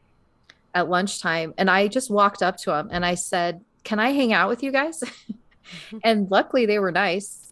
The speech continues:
and let me. But I mean, I, I don't know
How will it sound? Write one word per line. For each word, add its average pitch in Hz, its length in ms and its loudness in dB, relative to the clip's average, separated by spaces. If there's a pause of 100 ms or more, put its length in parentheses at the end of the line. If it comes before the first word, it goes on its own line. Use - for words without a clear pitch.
and 170 560 -4
let 185 300 2
me. 160 320 -4 (100)
But 175 360 4 (1300)
I 165 100 -8
mean, 185 380 -2 (100)
I, 196 220 4
I 208 100 2
don't 226 220 2
know 190 480 2